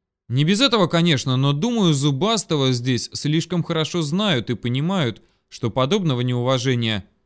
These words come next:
он никому не спустит. Теперь уже не столько во мне дело. "Земля круглая". Поняв, что ловить здесь больше нечего, буркнул зажавший порезанную щеку парень и заковылял к своему столу.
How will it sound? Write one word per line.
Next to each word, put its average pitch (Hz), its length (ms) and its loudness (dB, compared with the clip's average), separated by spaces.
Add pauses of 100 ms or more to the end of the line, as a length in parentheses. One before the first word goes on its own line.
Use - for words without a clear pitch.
(200)
он 160 180 2
никому 185 320 2
не 123 120 -2
спустит. 117 540 -6 (760)
Теперь 196 280 -4
уже 208 180 2
не 202 120 4
столько 220 440 0
во 190 160 2
мне 180 260 2
дело. 110 460 -2 (1400)
"Земля 127 600 0
круглая". 117 760 -2 (640)
Поняв, 151 340 0
что 175 200 -4
ловить 165 300 0
здесь 135 220 -4
больше 156 340 -2
нечего, 160 440 0
буркнул 147 480 -2
зажавший 135 580 -2
порезанную 135 560 -2
щеку 143 360 -6
парень 170 420 0 (380)
и 120 100 -4
заковылял 139 540 0
к - 40 -8
своему 131 320 -2
столу. 123 520 -4